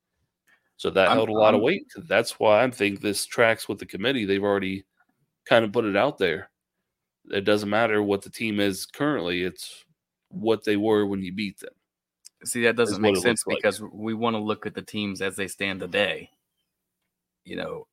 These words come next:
Speaker 2: because to me, if Florida State is not a top four team, there, there's no way. Florida State with a second or third string quarterback are probably lucky to be a top ten team, to be completely honest.
Speaker 1: Probably.
Speaker 2: Um,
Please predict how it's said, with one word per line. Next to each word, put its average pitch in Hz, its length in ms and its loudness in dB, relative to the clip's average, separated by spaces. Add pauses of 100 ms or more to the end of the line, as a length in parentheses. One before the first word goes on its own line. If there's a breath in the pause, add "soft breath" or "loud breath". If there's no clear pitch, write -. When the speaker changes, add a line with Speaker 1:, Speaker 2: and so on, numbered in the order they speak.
(880)
Speaker 2:
because 98 300 -8
to 107 80 -8
me, 135 220 2
if 117 100 0
Florida 117 240 -2
State 104 260 -2
is 95 100 -8
not 95 140 -4
a 92 40 -10
top 92 220 -8
four 82 160 -18
team, 85 300 -18
there, 92 200 -14
there's 92 260 -10
no 95 200 -2
way. 87 480 -8 (1080)
Florida 143 380 2
State 131 440 0 (520)
with 117 180 -2
a 101 60 -6
second 120 360 0
or 113 120 -2
third 107 220 -2
string 95 160 -8
quarterback 104 480 -4
are 92 60 -8
probably 123 560 0
lucky 101 280 -4
to 90 60 -12
be 92 120 -8
a 90 40 -12
top - 260 -10
ten 110 280 -6
team, - 300 -16 (1800)
to 98 100 -14
be 92 180 -10
completely 87 420 -16
honest. 80 480 -16 (540)
Speaker 1:
Probably. 135 460 2 (460)
Speaker 2:
Um, 92 540 -2